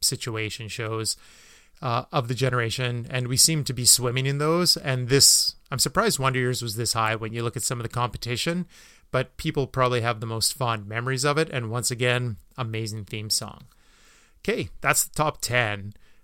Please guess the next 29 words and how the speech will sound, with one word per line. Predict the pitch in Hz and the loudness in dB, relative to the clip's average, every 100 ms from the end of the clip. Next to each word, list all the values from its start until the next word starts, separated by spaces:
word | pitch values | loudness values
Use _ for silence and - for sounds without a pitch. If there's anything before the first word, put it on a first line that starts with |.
| - | -4
Um, | 127 120 110 110 104 | 0 0 0 -6 -6
and | 139 131 | -2 0
it | 123 | 2
just | 160 | 2
keeps | - 208 - | 2 4 4
going | - - 117 120 131 | 2 0 2 2 2
and | 117 110 110 - | 0 -6 -8 -4
almost | 120 123 - - | 0 2 0 -2
getting | - 120 117 110 | -4 -2 -2 -4
better. | 104 107 104 90 - | -2 -2 -4 -8 -8
Um, | 123 113 107 - - | -2 0 -2 -8 -6
W | 131 120 139 | -2 0 0
K | - 127 | 2 4
R | 123 117 | 4 4
P | - 120 | -2 -4
in | 113 | -2
Cincinnati, | - 117 120 107 113 113 110 92 - _ - | -4 -2 -2 2 2 2 -2 -6 -16 _ -6
once | 117 - | -2 0
again, | 123 123 127 123 - - - - | 2 0 0 -6 -14 -20 -12 -6
um, | 113 107 113 - - - - | -4 -6 -10 -12 -18 -20 -10
the | 135 | -8
cast. | - 117 - - - - _ _ | -2 -2 0 0 0 -4 _ _
You | - 135 | -8 -2
cannot | 143 127 127 120 - - | 0 4 4 4 0 -4
say | - - 123 | 0 2 2
enough | 113 110 113 - | 0 -2 -2 -4
about | 120 117 - | -2 -2 -4
the | |
people, | - 117 110 120 120 | -8 -6 -2 0 0